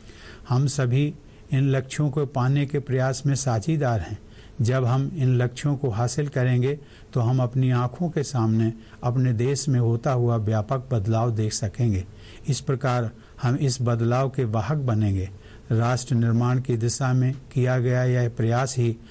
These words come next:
हम सबकी सच्ची साधना होगी। ढाई हजार वर्ष पहले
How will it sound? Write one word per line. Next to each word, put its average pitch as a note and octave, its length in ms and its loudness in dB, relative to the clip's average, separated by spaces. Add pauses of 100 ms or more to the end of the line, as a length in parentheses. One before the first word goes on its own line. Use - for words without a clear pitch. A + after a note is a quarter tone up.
(200)
हम C#3 160 4
सबकी C3 400 0
सच्ची B2+ 400 0
साधना G#2+ 480 2
होगी। G2+ 400 -2 (1000)
ढाई B2 320 2
हजार B2 340 2
वर्ष A#2+ 400 0
पहले A#2+ 500 0